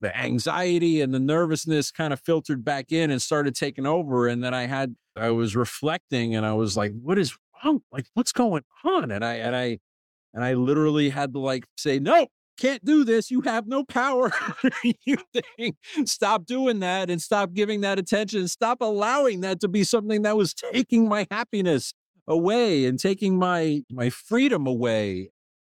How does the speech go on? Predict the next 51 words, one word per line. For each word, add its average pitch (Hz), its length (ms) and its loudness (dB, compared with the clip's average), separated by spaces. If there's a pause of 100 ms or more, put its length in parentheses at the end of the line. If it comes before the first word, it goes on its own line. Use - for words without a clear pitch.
So 165 200 0
that 185 180 0
was 165 180 -4
one 165 200 0
of 156 60 0
the 139 100 0
things 135 380 -2
that, 120 340 -2
that 123 160 0
I 127 160 0
experienced 113 680 0
this 113 220 -10
week 107 440 0
that, 104 380 -4 (100)
uh, 101 240 0
my 107 200 -2
wife 113 400 -2
helped 110 320 -4
remind 107 500 -2
me. 98 260 0 (280)
She's 117 160 -2
like, 123 180 0 (200)
"You 139 120 -2
know, 127 80 0
I'm 139 60 0
gonna 190 160 -2
tell 196 160 -2
you 196 120 -2
what 190 140 -4
you 185 80 -2
tell 202 220 -4
me." 214 240 -4 (120)
<laughs> - 800 -4
Like, 277 420 -4 (440)
that's 285 320 0
great. 285 500 4
Thank 262 280 -6
you 240 100 -2
for 208 140 0
that. 127 280 0
'Cause 320 180 0
hearing 226 280 2
it 208 140 0
from 202 140 -2
the 196 120 2
other 190 160 2
side 165 540 0 (260)
was 123 220 0
an 131 100 -2
interesting 131 500 -2
dynamic 113 540 -2